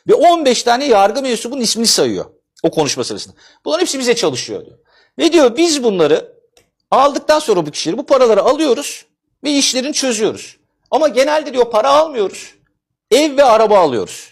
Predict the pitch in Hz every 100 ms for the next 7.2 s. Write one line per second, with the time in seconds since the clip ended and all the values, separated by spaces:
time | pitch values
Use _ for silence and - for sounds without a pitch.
0 | - 170 175 170 175 196 277 - 226 -
1 | 185 143 - 165 190 196 190 196 202 196
2 | - 233 226 269 - _ _ _ - 320
3 | 311 220 294 262 277 302 277 277 254 214
4 | 220 302 269 247 262 269 285 240 - 233
5 | 226 226 247 175 - - _ _ _ _
6 | - 247 240 - 262 233 220 233 254 226
7 | 247 -